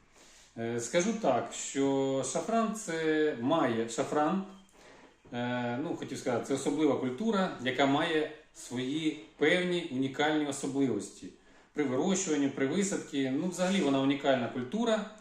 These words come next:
От, і щоб ви теж знали,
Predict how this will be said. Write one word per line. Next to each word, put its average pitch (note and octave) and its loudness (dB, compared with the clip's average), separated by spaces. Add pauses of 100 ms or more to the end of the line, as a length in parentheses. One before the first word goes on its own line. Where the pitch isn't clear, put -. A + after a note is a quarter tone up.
(400)
От, D#3+ -4
і C#3 0
щоб C3+ -8
ви C#3+ -2
теж D3+ 0
знали, F3 0